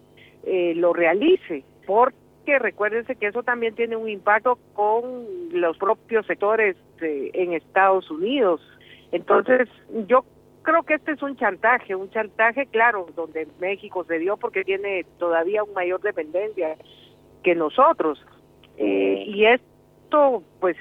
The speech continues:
hace que las élites económicas sí prefieran aceptar el acuerdo, eh, en función de que no sean afectados en cuanto a aranceles. Con respecto a las remesas,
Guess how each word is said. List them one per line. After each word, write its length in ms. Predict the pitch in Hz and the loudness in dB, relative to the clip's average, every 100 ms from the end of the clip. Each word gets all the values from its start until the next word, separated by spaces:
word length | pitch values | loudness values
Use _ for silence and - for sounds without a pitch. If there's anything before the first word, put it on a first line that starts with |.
| 165 | 0
hace 300 | 196 196 247 | 0 0 0
que 120 | 240 | 2
las 200 | 185 - | 2 0
élites 400 | 196 208 226 208 | -4 -2 -4 -4
económicas 720 | 190 190 175 190 233 262 247 - | -6 -6 -4 -6 -6 -2 -2 -2
sí 140 | 226 | -6
prefieran 760 | 220 175 - - 233 320 220 175 | -2 -2 -4 -2 2 4 2 -2
aceptar 540 | 156 - _ - 190 | -8 -10 _ -2 0
el 140 | 202 190 | 0 -2
acuerdo, 600 | 160 - 196 208 247 285 _ _ - | -4 -2 -2 -2 -6 -14 _ _ -6
eh, 460 | 190 170 165 170 | -4 -2 -2 -2
en 180 | 190 185 | -4 -6
función 580 | 175 180 165 196 214 233 | -10 -12 -4 2 2 4
de 140 | 220 | 0
que 160 | 196 175 | 0 -4
no 220 | 170 185 | -2 -4
sean 320 | - 202 196 | 2 2 2
afectados 1200 | 180 170 147 _ _ _ _ _ _ 175 202 226 202 | 0 -4 -10 _ _ _ _ _ _ 2 2 -2 -6
en 100 | 170 | -8
cuanto 300 | 165 156 151 | -8 -6 -8
a 60 | |
aranceles. 520 | 147 143 233 226 165 - - _ _ _ _ | -6 -2 0 2 0 -8 -20 _ _ _ _
Con 140 | 196 190 | -2 0
respecto 380 | 196 - 269 | 0 0 2
a 60 | 302 | 2
las 180 | 254 208 | 2 0
remesas, 720 | 180 180 214 269 - 330 | -4 -4 -4 -6 -4 -6